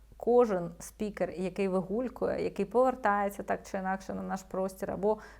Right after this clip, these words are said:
просто дивиться в бік, або говорить до аудиторії, яка потенційно може бути з українського простору, озвучує одні й ті ж самі думки. З приводу того, що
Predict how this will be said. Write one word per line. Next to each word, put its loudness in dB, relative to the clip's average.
просто 6
дивиться 0
в -2
бік, -4
або 6
говорить 2
до 2
аудиторії, 0
яка 0
потенційно -4
може 4
бути -2
з -6
українського -6
простору, 2
озвучує -2
одні -2
й -2
ті -6
ж -14
самі -4
думки. -6
З -20
приводу 2
того, 4
що -2